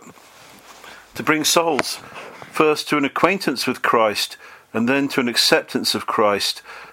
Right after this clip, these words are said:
and then to build them up in a sweet assurance of their actual interest in Christ, which made Luther to say that he would not live in paradise if he might without the word,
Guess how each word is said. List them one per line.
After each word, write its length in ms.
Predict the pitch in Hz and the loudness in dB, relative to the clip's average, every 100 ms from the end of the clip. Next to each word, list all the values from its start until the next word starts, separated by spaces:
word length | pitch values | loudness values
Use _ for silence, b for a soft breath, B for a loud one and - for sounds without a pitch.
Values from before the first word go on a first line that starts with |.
| _ | _
and 160 | 120 127 | 0 2
then 260 | 147 151 | 2 0
to 120 | - 156 | -4 -2
build 300 | 160 185 170 | 2 2 2
them 180 | 147 | 0
up 240 | 123 147 - | 2 2 0
in 260 | 123 123 - - | -2 -2 -4 -2
a 80 | 151 | 0
sweet 460 | - - 202 - | 0 2 0 2
assurance 560 | 175 - 147 139 110 120 | 2 4 4 2 0 -2
of 80 | 110 | 2
their 180 | 196 - | 2 2
actual 380 | 160 - 165 151 B B _ | 0 0 -2 -2 B B _
interest 520 | 190 208 - 127 - | 0 2 2 2 0
in 160 | 123 110 | 0 0
Christ, 540 | - 113 101 - - - B B B B B B B - | 2 4 2 -2 -10 -14 B B B B B B B -6
which 200 | 165 151 | -2 2
made 160 | 156 | 2
Luther 380 | 143 160 175 147 | 2 0 0 -2
to 100 | 135 | -2
say 460 | - 147 135 131 123 _ _ _ - B B B - | 2 4 4 2 -2 _ _ _ -20 B B B -2
that 100 | 143 | 0
he 80 | 160 | 0
would 100 | 160 | 2
not 200 | 190 139 | 2 2
live 240 | 165 151 | 0 0
in 160 | 147 139 | -2 0
paradise 600 | 151 147 135 120 117 127 | 4 4 4 4 2 0
if 60 | |
he 120 | 131 | 0
might 340 | 127 139 143 - | 2 2 0 -2
without 340 | 131 151 147 | 2 2 2
the 80 | 131 | 0
word, 480 | 127 147 127 110 | 2 2 4 0